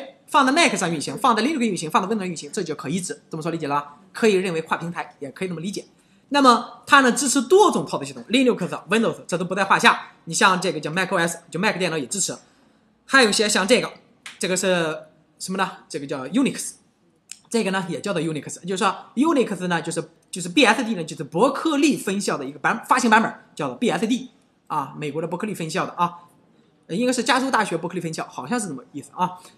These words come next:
那么这个和这个都是 Unix，简而言之，Linux、Unix、Unix、Windows、Win-，Mac 电脑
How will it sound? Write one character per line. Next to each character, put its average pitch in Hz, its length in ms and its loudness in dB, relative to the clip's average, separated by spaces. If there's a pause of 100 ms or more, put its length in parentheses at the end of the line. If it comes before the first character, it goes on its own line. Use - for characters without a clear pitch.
(200)
那 285 120 8
么 233 320 8
这 294 180 6
个 139 260 -6
和 - 200 -4
这 220 160 6
个 147 100 -2 (160)
都 226 120 0
是 208 160 -2
Unix， 220 380 2 (160)
简 190 140 2
而 233 60 2
言 220 120 0
之， 220 100 -2
Linux、 233 540 0 (260)
Unix、 180 640 0 (120)
Unix、 185 580 0 (120)
Windows、 180 540 0 (300)
Win-，Mac 202 480 0
电 180 140 0
脑 - 120 -8